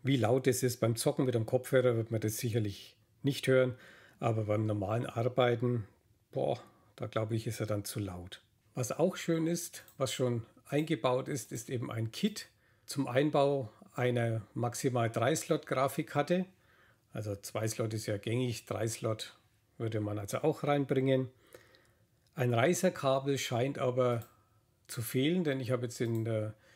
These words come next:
in den Spezifikationen hier nichts gesehen, dass hier, äh, eine Riser-Card irgendwie im Zubehör mit drin wäre.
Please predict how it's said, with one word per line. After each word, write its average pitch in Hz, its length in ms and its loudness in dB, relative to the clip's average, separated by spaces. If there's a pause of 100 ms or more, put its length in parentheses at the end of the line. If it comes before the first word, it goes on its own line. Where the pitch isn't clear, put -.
(220)
in 135 40 -4
den 127 160 2
Spezifikationen 123 1200 -2 (540)
hier 135 280 0
nichts 147 400 -2
gesehen, 139 360 0
dass 135 160 0
hier, 120 400 0 (100)
äh, 127 60 -8
eine 110 400 -2
Riser-Card 131 600 0
irgendwie 131 640 -2 (100)
im 117 140 -6
Zubehör 123 500 2
mit 120 220 -2
drin 123 240 2
wäre. 120 400 2